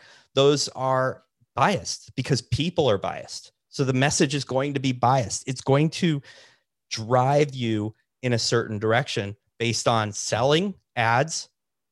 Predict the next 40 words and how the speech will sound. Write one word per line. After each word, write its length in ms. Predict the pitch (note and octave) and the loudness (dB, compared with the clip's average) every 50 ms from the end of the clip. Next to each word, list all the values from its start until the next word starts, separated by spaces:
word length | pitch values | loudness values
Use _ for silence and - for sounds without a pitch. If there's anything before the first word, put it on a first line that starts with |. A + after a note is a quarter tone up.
| _ _ _ _ _ _ _ _ _ _ _ | _ _ _ _ _ _ _ _ _ _ _
gaining 300 | - C3+ C3+ C#3+ D3+ D3+ | -2 0 2 2 2 2
more 220 | D3 C#3+ C#3+ C#3+ D3 | 4 4 4 4 2
of 80 | C#3+ | 2
your 100 | D3+ D#3 | 0 -2
time, 480 | D#3 - - A#2+ A2+ A2+ A2+ A2 A2+ A2+ - _ _ _ _ _ _ _ _ _ _ _ _ _ _ _ - | -2 0 0 0 2 2 0 -2 -4 -8 -12 _ _ _ _ _ _ _ _ _ _ _ _ _ _ _ -2
but 160 | A#2 G#2 A2 | -2 0 2
really 260 | B2 C3+ C3 B2 A2 | 2 2 2 2 0
always 320 | - - G#2+ G2+ F#2+ F2 - | 0 0 0 0 0 -2 -4
comes 200 | - F#2 F2+ - | -8 -10 -10 -10
down 180 | - D#2 D2+ | -12 -12 -12
to 60 | - D2 | -14 -16
money. 200 | - - - - _ _ _ _ _ _ - - - - - - | -18 -18 -20 -20 _ _ _ _ _ _ -20 -20 -20 -20 -20 -8
So 140 | - - C#3+ | -4 -4 -2
just, 360 | C#3 - C4 - - - - | 0 -2 -2 -2 -4 -8 -4
I 120 | - D#3 D#3 | -2 -2 -2
just 200 | D#3+ E3 - - | -2 -4 -4 -2
wanted 300 | E3+ E3 D#3+ D#3 C#3+ C3+ | -2 0 0 -2 -6 -8
you 160 | C#3+ C3+ C3 | -8 -6 -6
to 60 | A#2+ | -6
be 160 | A#2+ B2+ B2+ | -6 -4 -4
aware 320 | A#2 A2+ G#2+ G#2+ G#2+ G#2 G2+ | -4 0 2 4 4 4 2
of, 100 | G2+ - - - - - _ _ | 0 -2 -8 -20 -20 -20 _ _
watch 220 | C#3+ D#3+ - - - | 0 0 0 -2 -4
what's 100 | E3+ - | -6 -4
being 200 | - D#3+ D#3 C#3+ | -4 -4 -4 -4
consumed 340 | E3 C#3+ - - D#3+ D#3 | -4 -4 -4 -4 -4 -4
in 60 | D3 C#3+ | -4 -4
your 80 | C#3 | -4
family, 360 | - - C#3+ C3 A#2 G2 F#2+ - - | 0 0 0 0 0 -2 -6 -6 -4
understand 640 | B2 B2+ D3+ D3+ D#3+ D#3 - - - D3 C#3 C#3 C#3+ | -2 -2 0 0 -2 -2 -2 -2 0 0 0 0 -2
the 60 | F#2+ | -4
implications 680 | C#3 C3+ C3 C3+ C3 - B2+ A#2 A2+ - - A#2+ A2 B2 | -4 -4 -4 -6 -4 -4 -4 -4 -4 -4 -6 -6 -6 -8
and 120 | G#2+ F#2+ | -8 -6
talk 260 | - - A2 G#2+ - | -4 -4 -4 -4 -4
about 240 | A#2 A#2 G#2 G2 - | -4 -4 -4 -4 -4
those 160 | - G#2+ - | -6 -6 -4
things 200 | - G#2+ G2+ G2+ | -6 -6 -6 -8
with 100 | G2+ - | -10 -12
your 80 | G2 F#2 | -12 -12
family. 300 | - F2+ D#2 C#2+ - | -10 -10 -10 -10 -14